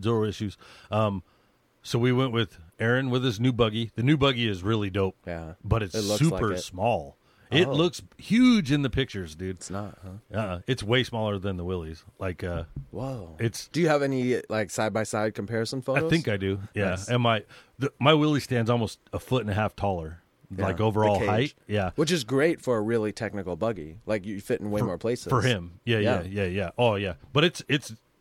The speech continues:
Speaker 1: as narrow as the Willys, less cargo space than the Jeep, but
Speaker 2: Yeah.
Speaker 1: it's, um, I was shocked at how small it was. The rear end is, is, is really small on it too. Like, it's narrow. He, I think he said he narrowed it a little too far, too much, but that's what happened. So,
Speaker 2: Yeah.
Speaker 1: um, but rear steer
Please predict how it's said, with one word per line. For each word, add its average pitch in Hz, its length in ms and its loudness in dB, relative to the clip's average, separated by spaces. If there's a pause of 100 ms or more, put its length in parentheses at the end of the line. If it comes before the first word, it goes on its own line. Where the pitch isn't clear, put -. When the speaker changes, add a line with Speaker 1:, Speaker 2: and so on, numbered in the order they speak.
(120)
Speaker 1:
as 101 180 -4
narrow 127 380 4
as 120 140 -2
the 127 60 0
Willys, 131 420 -2 (580)
less 123 300 2
cargo 127 340 2
space 127 360 -2
than 127 180 -2
the 117 100 0
Jeep, 127 260 -4
but 110 180 2
Speaker 2:
Yeah. 131 80 4
Speaker 1:
it's, 120 140 -4
um, 104 220 0 (220)
I 127 60 0
was 131 100 0
shocked 139 400 0
at 92 60 -6
how 110 140 0
small 104 360 -2
it 87 40 -10
was. 85 220 -8 (460)
The 123 80 0
rear 156 320 6
end 131 160 0
is, 110 240 -4
is, 107 180 -4 (160)
is 95 180 -4
really 104 220 2
small 101 320 -2
on 101 80 0
it 95 100 -6
too. 107 220 -2
Like, 90 220 -4
it's 87 160 -12
narrow. 95 300 -2
He, 104 160 -4
I 98 60 -6
think 104 200 -2
he 107 100 -6
said 101 180 -4
he 95 60 -4
narrowed 95 320 0
it 92 120 -8
a 92 40 -6
little 98 220 -2
too - 180 -6
far, 107 300 -4 (360)
too 123 140 -2
much, 104 240 -2
but 92 140 -8
that's 85 160 -4
what 87 100 -4
happened. 87 340 -8
So, 87 240 -6 (300)
Speaker 2:
Yeah. 107 160 2
Speaker 1:
um, 92 220 -4 (920)
but 123 280 0
rear 143 220 4
steer 107 480 0